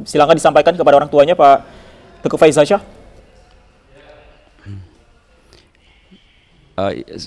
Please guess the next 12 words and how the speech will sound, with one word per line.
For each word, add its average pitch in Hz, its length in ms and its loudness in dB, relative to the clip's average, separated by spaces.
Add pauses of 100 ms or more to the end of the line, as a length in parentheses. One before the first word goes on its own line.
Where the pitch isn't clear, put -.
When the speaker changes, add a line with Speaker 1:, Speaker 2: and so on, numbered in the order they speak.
(160)
Speaker 2:
tentunya, 127 640 -4
I-, 107 240 -6 (280)
Ibu, 123 280 -2
kami 123 320 -2
sebagai, 101 480 -2 (360)
eh, 87 280 -6
sesama 104 400 -4
orang 110 240 -2
tua 117 320 -2
tentunya 120 320 -4
ikut 113 160 -6
merasakan 110 880 -4